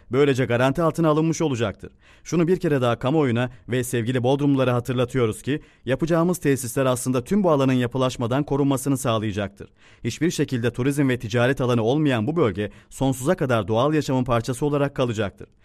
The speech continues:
Hatırlatmak isteriz ki gerekli izinler Kültür ve Tabiat Varlıkları Kurulları tarafından defaatle yapılan incelemelerden sonra verilmiştir. Kurulacak tesislerin insan sağlığına zarar verdiği iddiaları ise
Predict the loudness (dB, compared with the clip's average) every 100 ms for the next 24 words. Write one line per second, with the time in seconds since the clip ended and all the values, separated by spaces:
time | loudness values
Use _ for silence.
0 | _ -20 -20 -20 -8 -4 0 0 0 0
1 | -2 0 -2 -2 -4 -2 2 2 2 0
2 | 2 2 2 0 -2 -2 0 0 0 0
3 | 0 2 2 2 0 -2 0 -2 0 0
4 | 2 -2 -2 -2 -2 -4 -8 -4 -2 0
5 | -2 0 0 2 2 2 2 2 2 2
6 | 0 0 -2 0 2 2 2 0 -2 -4
7 | -10 -20 -20 -20 -20 -2 0 2 2 2
8 | 0 0 -2 -2 0 0 0 0 0 0
9 | 2 0 -2 0 0 0 0 0 -2 0
10 | 0 0 -2 -2 -4